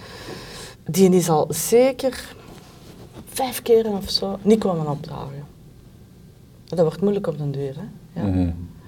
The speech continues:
Speaker 1: En die klant weet dat. Die persoon die, die, die weet dat,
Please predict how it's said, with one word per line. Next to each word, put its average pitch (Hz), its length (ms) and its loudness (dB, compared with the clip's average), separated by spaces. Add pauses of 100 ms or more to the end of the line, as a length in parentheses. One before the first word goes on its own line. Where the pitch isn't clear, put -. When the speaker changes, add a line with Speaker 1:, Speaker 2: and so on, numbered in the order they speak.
(880)
Speaker 1:
En 147 560 -4 (100)
die 156 160 -4
klant 165 340 -4
weet 147 280 0
dat. 143 100 -6 (380)
Die 156 160 -6
persoon 160 600 -4
die, 143 420 -4
die, 127 720 -10 (180)
die 143 180 -6
weet 156 320 4
dat, 214 220 -4